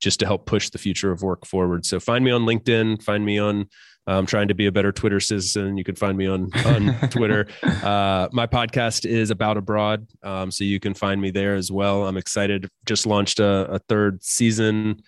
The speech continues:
Speaker 2: Nice.
Speaker 1: and, uh, have some exciting people up, uh, lined up to come up this season. So we're, we're gonna be traveling all over the world through them.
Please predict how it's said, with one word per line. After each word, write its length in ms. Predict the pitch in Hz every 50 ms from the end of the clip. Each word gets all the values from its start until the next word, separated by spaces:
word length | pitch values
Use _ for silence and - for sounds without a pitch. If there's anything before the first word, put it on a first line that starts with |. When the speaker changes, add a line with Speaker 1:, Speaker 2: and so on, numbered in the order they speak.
| _ _ _ _
Speaker 2:
Nice. 180 | - 107 117 110
Speaker 1:
and, 320 | 98 98 95 95 95 92
uh, 220 | 98 95 95 92 87
have 160 | 101 98 -
some 160 | - 104 101
exciting 420 | 95 - - 110 104 101 101 98
people 500 | - - 120 107 113 113 107 104 98 101 _ _ _ _ _ -
up, 220 | 120 107 - - - -
uh, 500 | 117 113 104 104 101 101 101 101 101 101 -
lined 320 | 117 110 107 107 107 101 110
up 140 | 104 -
to 80 | - 110
come 200 | - 117 110 107
up 100 | 107 -
this 160 | 104 101 -
season. 440 | - 113 110 104 107 107 104 101 98
So 200 | - - 98 92
we're, 300 | 92 101 98 98 92 85 - - - _ _ _ _
we're 80 | 104 101
gonna 120 | 104 98
be 80 | 95 95
traveling 400 | - - 107 101 98 101 98 98
all 160 | 101 98 98
over 160 | 98 92 101
the 80 | 98 95
world 280 | 98 101 101 95 90
through 180 | - 98 98 95
them. 420 | 101 101 101 101 98 98 95 92